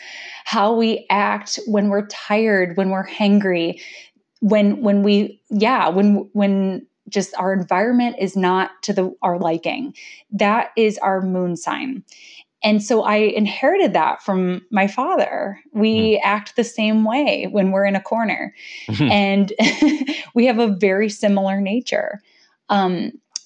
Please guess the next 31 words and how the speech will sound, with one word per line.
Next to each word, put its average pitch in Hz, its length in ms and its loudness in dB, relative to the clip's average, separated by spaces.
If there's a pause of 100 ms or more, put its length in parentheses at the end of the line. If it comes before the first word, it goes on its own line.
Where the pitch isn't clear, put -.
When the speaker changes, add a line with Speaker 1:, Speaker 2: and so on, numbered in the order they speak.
(140)
Speaker 1:
my 196 260 4
brother 180 560 0
inherited 208 560 2
his 185 320 -6
moon 202 260 0
from 247 160 0
my 269 120 4
mother. 285 600 0 (500)
And 208 420 2 (440)
they 254 340 4
are 330 100 6
n-, 233 520 4
not, 240 440 2 (340)
uh, 233 60 4
exactly 190 720 0
alike, 175 540 -2 (340)
but 202 520 0
they 208 340 2
do 247 440 2 (340)
each 277 280 2
have 214 180 -4
a 220 80 2
way 175 400 0
of 185 180 -2
creating 185 580 -2
beauty 196 540 0 (420)
wherever 208 500 0
they 143 160 -4
go. - 500 -6
They're 202 240 2
both, 202 500 0